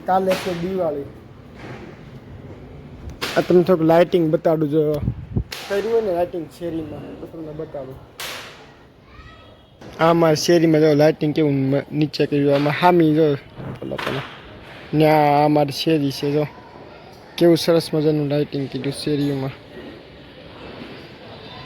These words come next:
સોનલે કીધું તું કે કૌશિક આવો ને ત્યારે બકાલું લેતા આવજો.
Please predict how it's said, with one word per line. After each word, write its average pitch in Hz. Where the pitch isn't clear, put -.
સોનલે 202
કીધું 196
તું 220
કે 180
કૌશિક 185
આવો 190
ને 214
ત્યારે 170
બકાલું 185
લેતા 185
આવજો. 190